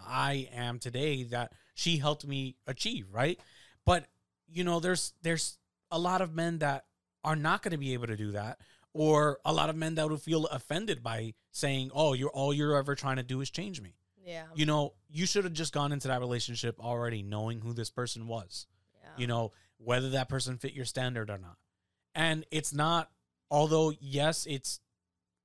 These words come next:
Speaker 1: it, it might feel like it's difficult, but that's why patience plays a, a strong key in the search for your partner.
Speaker 2: Yeah.
Speaker 1: You know?
Speaker 2: Patience i-, is a big one, because I get it sometimes.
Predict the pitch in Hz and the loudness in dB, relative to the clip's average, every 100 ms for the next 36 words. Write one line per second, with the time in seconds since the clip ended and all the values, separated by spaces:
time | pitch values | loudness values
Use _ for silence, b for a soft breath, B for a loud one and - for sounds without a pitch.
0 | _ - 143 135 147 147 151 135 - - | _ -12 -10 -2 -2 0 0 0 -4 -2
1 | 196 262 147 113 110 - 113 113 110 113 | 2 4 2 0 -4 -4 -6 -4 -4 -6
2 | - _ _ _ _ - 151 - - 147 | -6 _ _ _ _ 0 2 2 0 0
3 | 156 147 147 135 127 - 147 160 - 139 | 0 -2 2 2 0 -6 -2 0 0 -2
4 | 117 - 131 117 113 107 - _ _ - | -6 -2 -2 0 -2 -2 -8 _ _ -10
5 | 117 - 165 147 127 - 180 135 110 113 | -4 4 6 6 2 -2 0 0 -4 -8
6 | 139 143 127 117 B B 143 135 - 165 | -4 -2 -2 -4 B B 2 2 4 4
7 | 165 - 143 131 131 139 156 127 107 95 | 4 2 0 2 4 6 6 6 -4 -10
8 | _ 180 170 165 156 117 117 123 156 202 | _ -12 -8 -8 -4 -2 2 0 0 -6
9 | 214 262 240 214 196 - 190 180 170 175 | -8 -8 -10 -10 -10 -8 -10 -10 -10 -12
10 | 175 175 175 170 175 - 170 165 - - | -10 -12 -12 -14 -16 -14 -12 -12 -14 -20
11 | _ _ _ _ _ 220 190 180 185 208 | _ _ _ _ _ -8 -4 -4 -4 -8
12 | 202 196 185 202 208 190 - | -10 -12 -12 -16 -16 -18 -20